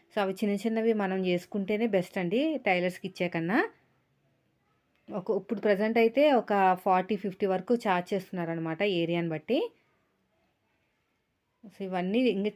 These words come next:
టైమ్ పడుతుందండి, ఇవన్నీ చెక్ చేసుకొని దీనికి సంబంధించిన ఫాల్స్‌లు. నాకైతే అరగంట పట్టింది ఇవన్నీ మడత పెట్టుకొని దీనికి సంబంధించిన ఫాల్స్ అనేది తీయటానికి.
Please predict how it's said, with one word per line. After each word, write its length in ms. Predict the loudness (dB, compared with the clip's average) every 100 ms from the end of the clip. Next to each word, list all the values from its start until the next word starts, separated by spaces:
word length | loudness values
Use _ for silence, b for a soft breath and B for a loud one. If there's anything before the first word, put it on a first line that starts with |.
| 0
టైమ్ 240 | 2 4 6
పడుతుందండి, 480 | 6 6 4 4
ఇవన్నీ 320 | 2 2 0 -2
చెక్ 200 | -2 -2
చేసుకొని 380 | -4 -4 -4 -2
దీనికి 280 | -2 -2 -2
సంబంధించిన 500 | -4 -4 -4 -6 -6
ఫాల్స్‌లు. 520 | -2 0 0 -2 -4 -4 B B
నాకైతే 320 | -4 0 2 2
అరగంట 280 | 2 2 0
పట్టింది 400 | -2 0 0 0
ఇవన్నీ 300 | -2 -2 -2
మడత 240 | -2 -2 -2
పెట్టుకొని 380 | -4 -4 -6 -4
దీనికి 260 | -2 -2 -4
సంబంధించిన 440 | -6 -4 -6 -6
ఫాల్స్ 340 | -4 -4 -4
అనేది 180 | -6 -8
తీయటానికి. 560 | -6 -6 -6 -8 -6